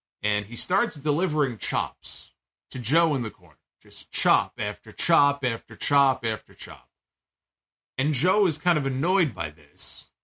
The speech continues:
So he grabs Darby, and I can't even call it, it wasn't even a hip toss. He just flung him over the top rope,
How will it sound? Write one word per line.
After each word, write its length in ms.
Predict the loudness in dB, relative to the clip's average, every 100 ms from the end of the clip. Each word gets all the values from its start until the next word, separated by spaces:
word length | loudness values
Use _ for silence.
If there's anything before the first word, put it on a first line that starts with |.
| _ _
So 220 | -4 -2 -2
he 200 | -2 -6
grabs 580 | -2 0 0 0 -2
Darby, 500 | 2 4 4 2 -4 _ _ _ _ _ _ _ _
and 240 | -2 -2 -2
I 100 | -4
can't 340 | -2 -2 0
even 240 | 2 0 -2
call 400 | 2 4 4 2
it, 160 | 0 -4
it 80 |
wasn't 300 | -2 0 2
even 200 | 0 0
a 60 | 0
hip 240 | -2 -6
toss. 540 | _ -16 -16 -20 -20 _ _ _ _ _ _ _ _ _
He 220 | -6 -2
just 260 | 0 -2 -4
flung 640 | -10 -10 -4 2 4 4 2
him 260 | 0 0 2
over 240 | 2 2
the 120 | -2
top 400 | -2 0 0 2
rope, 340 | 2 0 -4